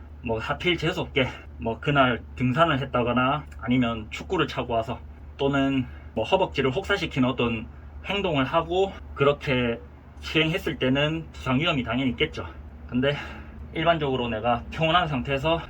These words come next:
스쿼트를 좀 해야지 이랬을 때는 크게 무리가 없어요. 그래서 뭐 스쿼트 자세를 모르겠어서 못하겠어요, 절대 never.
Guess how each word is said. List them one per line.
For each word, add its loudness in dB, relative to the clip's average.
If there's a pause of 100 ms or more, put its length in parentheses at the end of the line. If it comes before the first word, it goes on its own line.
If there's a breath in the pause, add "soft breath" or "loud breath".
(120)
스쿼트를 0
좀 0
해야지 2
이랬을 -2
때는 2 (120)
크게 0
무리가 2
없어요. 2 (280)
그래서 0
뭐 0 (480 loud breath)
스쿼트 0
자세를 2
모르겠어서 2
못하겠어요, 0 (100)
절대 4
never. 2